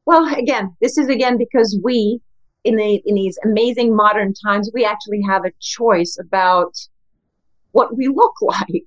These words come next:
I mean, when has that ever happened before? Uh, it's really quite remarkable. And aging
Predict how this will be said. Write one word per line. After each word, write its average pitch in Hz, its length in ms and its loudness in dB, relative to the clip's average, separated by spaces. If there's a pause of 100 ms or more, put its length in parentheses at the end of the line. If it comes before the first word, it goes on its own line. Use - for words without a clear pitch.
I 240 120 0
mean, 269 260 0 (180)
when 269 360 4
has 330 160 4
that 311 240 0
ever 202 200 2
happened 165 460 -4
before? 151 540 -2 (480)
Uh, 214 240 2
it's - 260 -2
really 269 360 2
quite 202 240 2
remarkable. 202 640 -2 (560)
And 330 360 4 (200)
aging 220 760 0